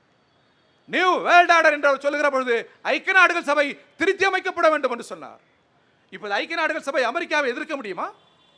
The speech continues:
ரஷ்யாவை எதிர்க்க முடியுமா? எந்த நாட்டை எதிர்க்க முடியும்?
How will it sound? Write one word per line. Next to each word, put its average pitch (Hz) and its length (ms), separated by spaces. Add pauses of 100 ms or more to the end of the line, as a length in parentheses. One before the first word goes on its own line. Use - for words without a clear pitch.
(380)
ரஷ்யாவை 359 380
எதிர்க்க 330 280
முடியுமா? 277 400 (640)
எந்த 240 220
நாட்டை 381 260
எதிர்க்க 302 240
முடியும்? 127 320